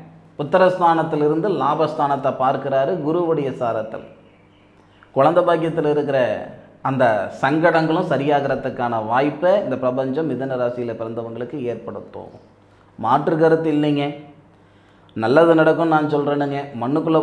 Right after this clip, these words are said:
போட்ட விதையை முட்டிக்கிட்டு வெளியே வரும் பொழுது மனுஷனான நாம அடுத்த லெவலுக்கு போக மாட்டோமா? இல்லையா? நிச்சயமா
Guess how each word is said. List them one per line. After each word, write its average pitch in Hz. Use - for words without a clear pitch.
போட்ட 151
விதையை 151
முட்டிக்கிட்டு 147
வெளியே 143
வரும் 143
பொழுது 139
மனுஷனான 151
நாம 143
அடுத்த 151
லெவலுக்கு 143
போக 143
மாட்டோமா? 139
இல்லையா? 156
நிச்சயமா 196